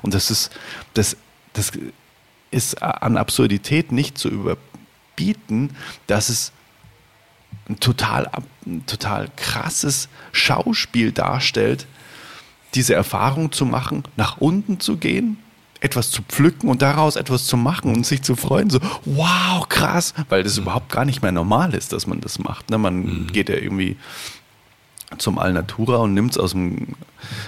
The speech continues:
Speaker 1: nimmt's aus dem, äh, Regal und, äh, geht dann wieder nach Hause, ne?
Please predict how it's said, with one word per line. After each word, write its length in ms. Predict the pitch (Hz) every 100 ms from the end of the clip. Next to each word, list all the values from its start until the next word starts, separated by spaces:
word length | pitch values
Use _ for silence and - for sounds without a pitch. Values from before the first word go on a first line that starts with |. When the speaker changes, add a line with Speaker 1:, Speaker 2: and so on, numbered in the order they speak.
| -
Speaker 1:
nimmt's 240 | 104 107
aus 120 | 101 92
dem, 240 | 92 87 - - - - -
äh, 80 |
Regal 560 | 92 90 87 87 98 120
und, 360 | 98 98 - - 107
äh, 200 | 92 92
geht 200 | 110 110
dann 80 | 95
wieder 140 | 92
nach 200 | 85 -
Hause, 280 | 185 147 85
ne? 220 | 92 131